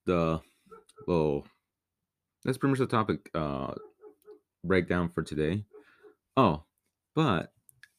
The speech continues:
I'm not sure you guys heard or you guys already skipped it, but yeah,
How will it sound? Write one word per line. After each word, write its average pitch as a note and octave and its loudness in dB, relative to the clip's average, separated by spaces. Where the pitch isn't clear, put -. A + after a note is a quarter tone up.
I'm F2 4
not E2+ 4
sure E2+ 2
you D#2+ 2
guys E2+ 0
heard G#2 4
or D#2+ 4
you D2+ 2
guys D#2 -2
already D2 -2
skipped - 0
it, F2+ 0
but F2 0
yeah, C3 4